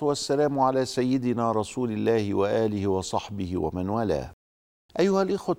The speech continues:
المشاهدون، أيتها الأخوات المشاهدات في كل مكان، السلام عليكم ورحمة الله وبركاته، وأهلًا ومرحبًا بكم في حلقة جديدة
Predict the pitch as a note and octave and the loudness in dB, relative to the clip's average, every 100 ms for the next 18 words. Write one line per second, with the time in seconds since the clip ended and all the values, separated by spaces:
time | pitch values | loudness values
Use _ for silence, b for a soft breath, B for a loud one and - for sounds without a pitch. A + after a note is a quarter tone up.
0 | C#3 C3+ A#2+ C3 A2 A2 G#2+ C3 C#3 A2+ | -2 -2 -2 -2 -2 -2 -2 -2 -2 -2
1 | G#2 F#2 F#2 E2 E2+ - F2+ - F2 E2 | -4 -2 -2 -2 -2 0 0 -2 -10 -8
2 | - D2+ D2+ F2+ - F2 - C#3 C3+ A2+ | -6 -6 -2 -4 -4 -10 -4 0 0 0
3 | G2 - A#2+ B2 A#2+ - - - F#2+ G#2 | -2 0 0 0 -2 -8 -6 -2 0 0
4 | E2+ D2+ F#2 F#2+ A#2 A2+ E2+ D#2+ - G2 | 0 0 -2 -6 -6 -4 -4 -6 -6 -6
5 | - F2 E2+ F2 D2+ E2+ A#2 A2 G#2 C3+ | -6 -4 0 0 0 -2 -2 -4 -4 -2
6 | A#2 - G#2 B B B B B - B2 | -2 -4 -16 B B B B B 0 2
7 | E3 D3 D#3 D3 D3 D3+ - C3 A2+ G#2+ | 2 -2 -6 -4 -2 -2 -4 -4 -2 -2
8 | C3 - F#2+ E2+ - D#2+ - - C3 - | -4 -4 -6 -6 -6 -6 -4 -4 -4 -4
9 | G#2 - E2+ D#2+ E2 F2 G2+ F#2 F2 | -8 -6 -8 -6 -6 -6 -4 -2 -4